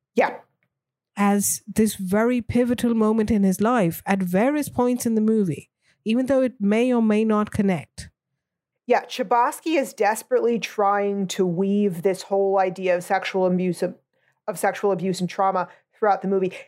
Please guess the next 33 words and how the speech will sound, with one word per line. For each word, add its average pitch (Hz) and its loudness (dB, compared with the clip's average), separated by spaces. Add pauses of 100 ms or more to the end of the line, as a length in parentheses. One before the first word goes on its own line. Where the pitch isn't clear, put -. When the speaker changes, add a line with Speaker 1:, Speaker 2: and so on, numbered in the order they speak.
(140)
Speaker 1:
and 202 0
he's 202 0
got 202 2
no 180 0
idea 170 -4
what 156 -4
he's 160 -10
doing. - -4 (680)
Speaker 2:
Yeah, 240 0
because, 233 -2
okay, 262 0
if 208 0
you 226 2
want 285 2
to 311 2
do 226 0
sexual 202 0
abuse 180 0
and 160 0
trauma 175 0
in 160 0
the 165 0
movie, 185 2
then 196 0 (680)
tell 285 2
us 262 0
there's 196 0
some 240 0
kind 247 0
of 185 -2
sexual 202 0
abuse 175 0
happening. 175 -4